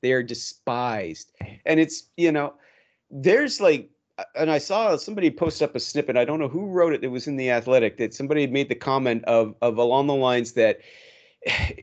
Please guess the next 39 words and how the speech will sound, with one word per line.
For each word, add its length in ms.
agents 400
are 40
basically 320
telling 260
their, 120
telling 360
their 120
guys, 440
"Look, 200
you 140
wanna 200
sign 380
with, 240
with 200
Vegas, 460
fine, 540
but, 480
you 160
know, 320
they 200
only, 420
there's 240
only 240
a 40
fit 420
for 80
you 180
there 480
in 140
their 240
eyes 280
as 120
long 220
as 80
they're 120
winning," 380
right? 320
The 60
minute 640